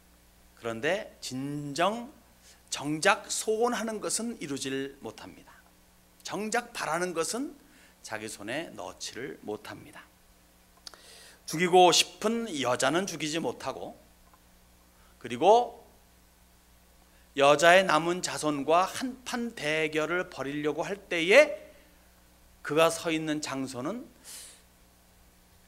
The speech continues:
해변가, 해변가에 있는 모래 위다. 그렇게 한번 우리가 보게 된다면은 얼마나 불안한 싸움을 지금 전개하고 있는가를 볼 수가 있죠. 여러분, 이것이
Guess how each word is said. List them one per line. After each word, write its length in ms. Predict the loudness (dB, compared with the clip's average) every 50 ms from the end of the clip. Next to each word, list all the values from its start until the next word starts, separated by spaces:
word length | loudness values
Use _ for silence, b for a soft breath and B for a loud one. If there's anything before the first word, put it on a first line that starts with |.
| _ -8
해변가, 840 | -6 -4 -2 -2 -2 -2 -4 -6 -2 0 0 0 0 -2 -8 -16 -18
해변가에 680 | -12 -10 -4 -2 -2 -2 -2 -4 -4 -2 -2 -2 -2 -2
있는 360 | -6 -6 -10 -10 -10 -12 -10 -10
모래 300 | -10 -8 -6 -6 -6 -8
위다. 680 | -8 -12 -14 -12 -12 -12 -10 -12 -14 -16 -18 -20 -20 -20 -20 -20 -20 -20 -20 -20 _ _ _ _ _ b b b b b b b _ -16
그렇게 240 | -16 -14 -14 -14
한번 480 | -16 -16 -14 -12 -10 -10 -10 -12 -14 -18 -20 -20
우리가 300 | -20 -16 -12 -12 -12 -8
보게 280 | -6 -4 -2 0 2
된다면은 600 | 2 2 2 0 -2 -2 -2 -6 -10 -10 -12 -14 -18 -20 -20 B B B B B B B B
얼마나 580 | -14 -12 -10 -8 -6 -6 -6 -6 -6 -8 -12 -18 b b b b b b _ _ _
불안한 520 | -18 -14 -10 -8 -8 -6 -6 -8 -8 -10 -10
싸움을 540 | -12 -10 -10 -8 -8 -10 -10 -10 -12 -12
지금 440 | -14 -16 -16 -16 -16 -16 -16 -18 -20 -20 -20 -20 -20 -20 -18
전개하고 540 | -16 -14 -12 -12 -12 -12 -10 -10 -10 -10 -12
있는가를 380 | -14 -14 -16 -16 -16 -16 -16 -16
볼 140 | -16 -18 -18
수가 240 | -18 -20 -20 -20 -20
있죠. 280 | -20 -20 -20 -20 -20 -20 _ _ _ _ _ _ _ -20 _ _ _ _ _ _ _ _ -20 -20 _ -20 -20 -20 _ _ B B B B B B B B
여러분, 240 | -2 0 0 0 0
이것이 640 | 2 6 8 8 8 6 2 -2 -2 -4 -4 -6 -8